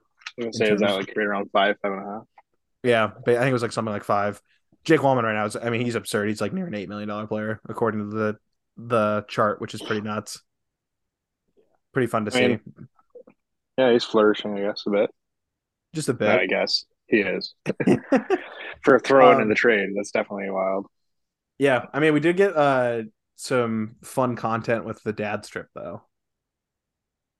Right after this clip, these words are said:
Speaker 2: The, the dad strip. Uh, K-, K Sider might be my favorite human.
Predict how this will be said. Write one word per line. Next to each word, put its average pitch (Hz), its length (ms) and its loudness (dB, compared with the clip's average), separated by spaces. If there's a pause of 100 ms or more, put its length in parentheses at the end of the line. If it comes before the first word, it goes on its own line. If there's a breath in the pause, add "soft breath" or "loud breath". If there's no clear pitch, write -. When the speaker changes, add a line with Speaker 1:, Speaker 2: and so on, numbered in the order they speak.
(880)
Speaker 2:
The, 120 80 -14
the 113 260 -6
dad 107 240 0
strip. 107 200 -6
Uh, 117 100 -4
K-, 120 340 -4
K 147 180 2
Sider 120 340 2
might 107 220 -4
be 104 320 -4 (120)
my 113 200 -6
favorite 107 260 -6
human. 107 400 -10